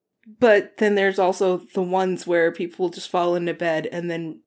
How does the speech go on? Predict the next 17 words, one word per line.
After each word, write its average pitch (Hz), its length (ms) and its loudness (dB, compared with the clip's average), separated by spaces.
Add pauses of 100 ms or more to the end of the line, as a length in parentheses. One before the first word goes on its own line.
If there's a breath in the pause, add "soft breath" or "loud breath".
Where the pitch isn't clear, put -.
(140)
work 180 360 4
their 175 160 4
way 170 340 2
up - 280 -6
to, 156 500 -2
like, 151 260 -4
"This 190 220 -4
is 175 140 -4
the 156 160 -2
only 160 240 -4
person 170 720 -4 (140)
that 170 160 2
I 165 100 2
wanna 170 240 0
sleep 170 320 -6
with 160 180 -2
forever." 180 640 -2